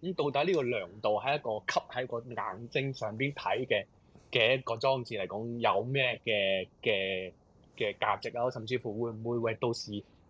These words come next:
對呢啲人眼會唔會有所影響呢？因為我哋，呃，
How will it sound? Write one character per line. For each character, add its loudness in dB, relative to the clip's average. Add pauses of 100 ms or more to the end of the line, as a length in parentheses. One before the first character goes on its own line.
(280)
對 6
呢 6
啲 4
人 -8
眼 -2
會 0
唔 -4
會 -6
有 2
所 2
影 -2
響 0
呢？ 0
因 6
為 12
我 6
哋， 4 (300)
呃， 6